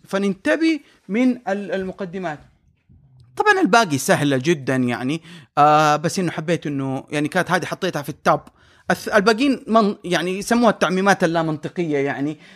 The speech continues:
جميع الشباب يرفضن العمل المهني، تبدأ النتائج، وها-، هذه مصيبة. تخيلوا، أنت تشوف، بعضكم يشوف الموضوع التعميمات اللامنطقية سهل، أنت تتفاجأ إنه وزارات ومسؤولين كبار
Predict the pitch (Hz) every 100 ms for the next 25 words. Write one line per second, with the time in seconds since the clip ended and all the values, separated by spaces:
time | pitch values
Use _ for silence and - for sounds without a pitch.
0 | - 196 254 247 180 - 202 202 175 170
1 | 202 165 143 180 156 147 226 233 226 226
2 | 214 _ _ _ - 190 165 185 180 -
3 | 202 160 143 165 214 180 202 196 170 233
4 | 175 - 170 214 196 175 165 180 175 -
5 | 226 - _ - - 214 208 202 175 220
6 | 190 180 175 208 - 165 180 196 185 180
7 | 175 - - 208 - 240 160 143 - _
8 | 220 233 190 175 - 226 185 180 185 180
9 | 160 170 208 175 151 _ _ _ _ 185
10 | 180 180 220 208 202 226 185 139